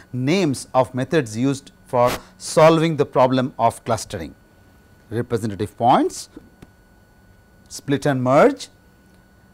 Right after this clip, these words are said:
linkage. There are many methods of linkage. We'll discuss that later on. S O M indicates self-organizing map, a special class of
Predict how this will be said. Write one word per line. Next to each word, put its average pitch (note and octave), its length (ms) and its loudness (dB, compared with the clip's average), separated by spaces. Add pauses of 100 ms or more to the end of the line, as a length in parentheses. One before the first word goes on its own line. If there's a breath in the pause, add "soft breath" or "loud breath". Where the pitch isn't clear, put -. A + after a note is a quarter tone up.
(160)
linkage. F3 600 2 (320)
There G#3 120 4
are A3+ 40 4
many A#3+ 200 4
methods G3+ 320 2
of B2 120 4
linkage. A2+ 340 -4
We'll C3+ 120 -2
discuss D3 340 -2
that A#2 200 -2
later G2+ 260 -6
on. C2+ 140 -14 (340)
S G3 220 2
O G#3+ 60 4
M E3+ 220 2 (180 loud breath)
indicates D3 480 -2 (140 soft breath)
self-organizing B2+ 1080 0
map, C#3 300 2 (220)
a A#2 80 -4
special - 480 -2 (340 loud breath)
class D3+ 400 2
of - 220 -8